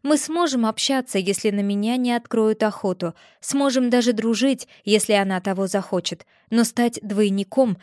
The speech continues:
и так прожить всю свою жизнь я не хочу. В детстве я верила, что помогать Рисе, защищать её, всегда быть рядом подле принцессы, её тенью, её верным стражем —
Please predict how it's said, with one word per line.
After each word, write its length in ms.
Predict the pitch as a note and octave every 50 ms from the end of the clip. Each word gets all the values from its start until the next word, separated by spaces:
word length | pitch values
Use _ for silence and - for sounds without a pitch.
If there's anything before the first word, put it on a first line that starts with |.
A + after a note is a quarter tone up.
| - - _
и 100 | - A#3
так 320 | A#3 - B3 B3+ B3 - -
прожить 460 | - G#3 G3+ F#3 G3 A#3 A#3 - - -
всю 260 | - - - A#3+ A#3
свою 380 | A3+ - G3+ G3+ G3 F#3 F#3+ F#3
жизнь 440 | F3 A3+ B3+ B3 A3+ A#3 A3+ A#3 _ -
я 240 | A#3 A3 B3 A#3+
не 100 | A3+ A3+
хочу. 440 | A3+ - A#3 A3 A3 - - D#3+ D3+ _ _ _ _ _ _ _ _ _ - - - - -
В 120 | G#3+ A3+
детстве 420 | A3+ D#4 E4 E4 - - A#3+ A#3 A3+
я 200 | G#3 A#3 A3 G3+
верила, 460 | G#3+ C4 C#4+ C#4 A#3+ G3 F#3+ F#3+ F#3
что 180 | - - G3
помогать 540 | - A3 G#3 G3+ G#3+ G#3+ G#3 A#3+ B3+ B3+ - A3
Рисе, 460 | - B3 C4 B3+ - - G3 F#3 - -
защищать 760 | G3+ A3+ A3 - - A3+ F3+ - - - F3 F3 - -
её, 380 | F#3+ F#3+ F#3+ F3 F#3 F3 E3 - _ - - _ _
всегда 420 | - - - A3 A3 G#3 B3 B3
быть 240 | G3+ A3 G3+ - -
рядом 460 | F#3 G3 G#3 A3+ A3 F#3 F#3 F3+ F3+
подле 340 | F#3 A3 A3+ G#3 F#3+ F#3 F3+
принцессы, 760 | F3+ - F#3 F3 F3+ F3 - - B3+ B3+ B3 - - F3 E3+ - _ _ _
её 360 | - G#3+ A#3 A#3+ G#3+ A#3+ A#3+
тенью, 580 | A3+ A#3 - - A#3+ B3+ A#3 G#3 F3+ E3+ E3 E3 _ _ _ -
её 320 | G#3+ A3+ A#3+ A3 A#3 A#3
верным 380 | G#3 A#3+ A#3 A3+ G#3+ G#3+ G#3 F#3+
стражем — 680 | - - - - G#3+ A3+ B3 C4 A#3+ G3+ F#3+ F3+ E3+